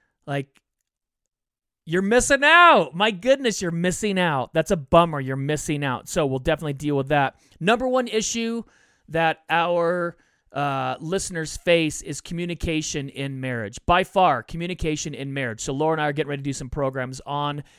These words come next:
how to better the communication in your marriage. We got Shanti Feldhahn coming on. Uh, we've got, um, I'm trying to get, uh, John Eldridge, um, to talk to women, uh, specifically about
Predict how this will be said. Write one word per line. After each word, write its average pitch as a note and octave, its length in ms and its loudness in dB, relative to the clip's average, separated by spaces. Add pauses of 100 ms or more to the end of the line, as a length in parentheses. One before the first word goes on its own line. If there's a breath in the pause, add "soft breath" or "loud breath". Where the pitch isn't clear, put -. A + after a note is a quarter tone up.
how E3 200 -4
to D#3+ 120 -8
better D#3 320 2
the D#3 80 -8
communication C#3+ 800 -8
in C3 280 -8 (280 soft breath)
your C3 180 -6
marriage. B2+ 380 -6
We C3 60 -8
got A#2 120 -8
Shanti A#2+ 340 -8
Feldhahn E3+ 460 0
coming D#3 240 -4
on. D#3 300 -4 (320 soft breath)
Uh, C#3 260 -6
we've C#3 220 -6
got, B2 420 -6
um, A#2 400 -10 (320 loud breath)
I'm C3+ 80 -12
trying C#3+ 200 -8
to C#3+ 60 -10
get, C3 380 -8
uh, A2+ 960 -6 (1300 loud breath)
John C#3+ 240 0
Eldridge, E3+ 680 -4 (400 soft breath)
um, D3 300 -6
to - 100 -10
talk A3 400 -2
to G3+ 100 -2
women, E3+ 480 -2
uh, E3 80 -6 (160)
specifically E3 880 -4
about D3+ 580 2